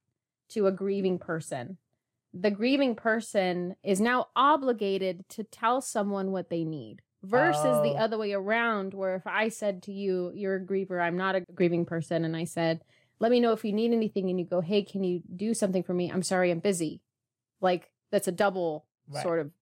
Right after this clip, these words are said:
Speaker 1: rejection,
Speaker 2: Right.
Speaker 1: right? There's that. But then there's also,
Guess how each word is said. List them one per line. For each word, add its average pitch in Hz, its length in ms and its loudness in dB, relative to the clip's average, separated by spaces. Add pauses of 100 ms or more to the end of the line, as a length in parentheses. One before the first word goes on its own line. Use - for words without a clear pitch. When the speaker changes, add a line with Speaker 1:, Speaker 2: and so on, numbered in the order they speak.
(180)
Speaker 1:
rejection, 156 600 -4
Speaker 2:
Right. 139 120 -4
Speaker 1:
right? 175 240 -2
There's 151 180 -8
that. 151 340 -2 (360)
But 202 120 -4
then 233 180 4
there's 226 180 2
also, 190 560 2